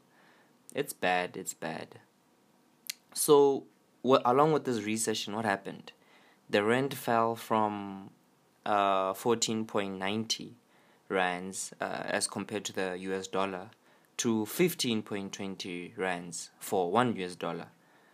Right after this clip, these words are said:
Um, in, in just, in just a day, uh, uh, after the data was released, after the news,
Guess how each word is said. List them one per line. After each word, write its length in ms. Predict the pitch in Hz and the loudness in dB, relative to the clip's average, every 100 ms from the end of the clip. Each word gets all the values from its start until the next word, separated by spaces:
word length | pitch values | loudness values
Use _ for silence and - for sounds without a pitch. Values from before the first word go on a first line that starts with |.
| _ _ _ _ - | _ _ _ _ -12
Um, 540 | - - - - - - | -10 -10 -12 -12 -14 -6
in, 580 | - 120 117 113 110 110 - | 0 4 4 2 0 -4 -2
in 160 | 120 | 0
just, 240 | 113 117 117 _ - | 2 2 0 _ -6
in 140 | 117 | -2
just 280 | 110 113 - | 0 0 0
a 40 | |
day, 580 | 92 110 110 98 95 92 | 0 4 4 2 -4 -6
uh, 460 | - 92 90 90 87 - _ _ _ _ _ _ _ _ _ _ _ - | -4 -2 -2 -4 -6 -12 _ _ _ _ _ _ _ _ _ _ _ -6
uh, 120 | - - - | -6 -4 2
after 540 | 113 - - 107 98 - - | 2 2 -2 -2 -2 -10 -8
the 120 | 107 | -6
data 340 | 92 98 98 107 | -4 -6 -6 -6
was 240 | 98 95 | -6 -6
released, 480 | 92 92 92 87 - | -10 -12 -12 -12 -6
after 260 | 101 - 95 | -8 -8 -8
the 120 | 92 | -8
news, 580 | 95 101 101 95 - | -6 -6 -6 -8 -10